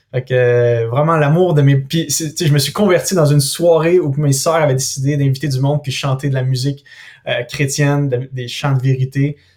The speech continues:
Puis, euh, c'est, c'est, c'est vraiment une, une soirée qui a,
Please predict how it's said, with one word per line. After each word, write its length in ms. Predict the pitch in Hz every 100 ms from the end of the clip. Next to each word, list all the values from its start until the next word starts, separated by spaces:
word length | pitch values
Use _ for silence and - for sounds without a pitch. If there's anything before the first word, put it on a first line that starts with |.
| _
Puis, 260 | - 131 123
euh, 220 | 120 113
c'est, 200 | 110 120
c'est, 200 | - -
c'est 140 | -
vraiment 300 | 117 127 135 135
une, 160 | 127 131
une 80 | 131
soirée 460 | 120 - 127 135 135
qui 160 |
a, 40 | 131